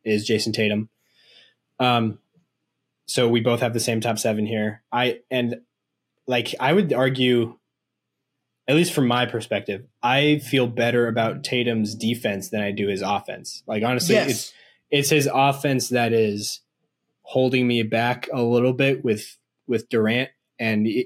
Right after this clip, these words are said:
Speaker 1: you know, even Luka, um, like, putting him over those guys, because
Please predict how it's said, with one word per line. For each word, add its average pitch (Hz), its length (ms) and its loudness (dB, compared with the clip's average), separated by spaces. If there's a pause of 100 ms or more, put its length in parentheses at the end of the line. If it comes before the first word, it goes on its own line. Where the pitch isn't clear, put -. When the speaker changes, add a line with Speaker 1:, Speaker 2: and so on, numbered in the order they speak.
Speaker 1:
you 117 80 -2
know, 107 140 2
even 110 240 0
Luka, 123 400 0 (600)
um, 117 460 0 (1000)
like, 113 220 -2
putting 117 200 2
him 113 160 2
over 107 200 0
those 117 220 0
guys, 120 340 0 (460)
because 123 580 0